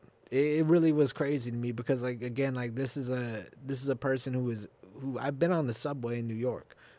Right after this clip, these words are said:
but I've never been on the, like, a, a, an actual train where I feel like, "Oh shit, we're under the ocean."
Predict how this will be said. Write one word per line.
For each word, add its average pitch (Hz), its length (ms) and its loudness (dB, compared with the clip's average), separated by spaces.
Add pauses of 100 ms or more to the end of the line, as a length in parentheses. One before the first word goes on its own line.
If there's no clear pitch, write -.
but 127 100 0
I've 123 140 0
never 135 320 2
been 120 580 -2 (160)
on 120 220 -2
the, 107 400 -4 (100)
like, 107 140 -10
a, 95 100 -8 (100)
a, - 260 -10
an 117 60 -6
actual 123 460 -4
train 127 380 -4
where 113 120 -4
I 110 60 -4
feel - 160 -4
like, 107 160 -6
"Oh 117 180 -4
shit, 117 240 -2
we're 127 120 -2
under 139 240 -4
the 107 100 -6
ocean." 117 440 -6